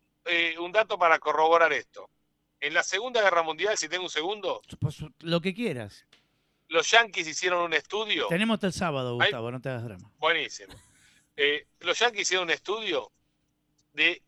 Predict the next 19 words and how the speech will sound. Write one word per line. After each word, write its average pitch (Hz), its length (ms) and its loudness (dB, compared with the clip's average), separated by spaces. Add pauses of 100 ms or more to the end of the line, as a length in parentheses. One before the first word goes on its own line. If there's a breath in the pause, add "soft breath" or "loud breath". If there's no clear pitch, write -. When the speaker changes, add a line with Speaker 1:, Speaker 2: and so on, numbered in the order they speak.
Speaker 1:
qué 240 160 -8
pasa 220 360 4
cuando 170 200 2
la 160 100 8
gente 180 220 0
está 175 140 4
desnutrida. 139 680 0 (1080)
Agarraron 185 480 6
a 180 60 6
unos 175 160 0
cha-, 185 140 -8
a 160 140 4
un, 180 160 -2
en 165 120 -2
el 190 60 2
año 214 200 0
cuarenta 175 300 4
y 156 40 -10
cuatro, 117 400 0